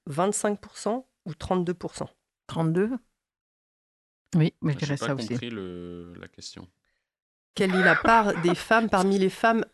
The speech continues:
Speaker 1: euh, actives, les femmes qui travaillent ?
Speaker 4: Ah, ah.
Speaker 1: Quelle est la proportion d'entre elles qui travaillent à temps partiel ?
Speaker 4: Hmm, ah, je,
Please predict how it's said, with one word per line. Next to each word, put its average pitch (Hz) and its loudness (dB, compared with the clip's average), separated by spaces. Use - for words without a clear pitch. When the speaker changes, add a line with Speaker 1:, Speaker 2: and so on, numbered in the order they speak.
Speaker 1:
euh, 175 2
actives, 156 -4
les 156 -6
femmes 202 0
qui - -6
travaillent ? 156 -2
Speaker 4:
Ah, 92 -10
ah. 95 -12
Speaker 1:
Quelle 214 2
est 180 0
la 165 0
proportion - -6
d'entre 151 -6
elles 226 -4
qui - -16
travaillent 190 -2
à 147 -2
temps 214 -6
partiel ? 156 -8
Speaker 4:
Hmm, 92 -12
ah, 101 -4
je, - -18